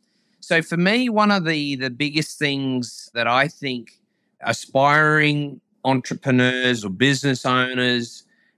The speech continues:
need to have is a growth mindset. And a growth mindset need, for me, is about allowing yourself to think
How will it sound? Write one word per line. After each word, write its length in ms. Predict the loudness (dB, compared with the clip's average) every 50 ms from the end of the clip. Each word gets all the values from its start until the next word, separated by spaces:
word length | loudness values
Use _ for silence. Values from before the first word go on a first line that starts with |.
| -10
need 320 | -6 -4 -4 -4 -4 -4 -4
to 100 | -4 -4
have 420 | -2 -2 0 2 2 2 0 -2
is 120 | -4 -6
a 40 | -8
growth 540 | -6 -2 0 2 4 4 2 2 -2 -4 -8
mindset. 720 | -8 -6 -6 -4 -4 -4 -6 -6 -10 -12 -12 -12 -12 -14 -16 _ -16
And 480 | -12 -10 -8 -6 -6 -6 -8 -8 -10
a 100 | -12 -14
growth 460 | -10 -4 0 2 2 2 2 0 -2 -2
mindset 760 | -2 0 2 2 2 0 0 -2 -6 -2 -2 0 0 -2 -4 -8
need, 380 | -8 -6 -6 -6 -6 -8 -10 -14 _ -20 -20
for 160 | -18 -10 -6
me, 600 | -4 0 0 2 2 2 0 0 -2 -6 -8 -10 -14 _ _ _ _ _ _ _ _ _ _ _
is 300 | -4 -2 0 0 -2 -2
about 640 | -6 -4 0 2 2 4 4 4 2 2 0 -2 -4 -8 _ _ _ _ _ _ _ _ _ _ _ _ _ _ _ -4
allowing 600 | -2 0 2 4 4 4 4 4 4 2 2 2
yourself 520 | 0 0 -2 -4 -4 -4 -2 -4 -4 -8
to 100 | -12 -16
think 320 | -12 -8 -6 -6 -6 -6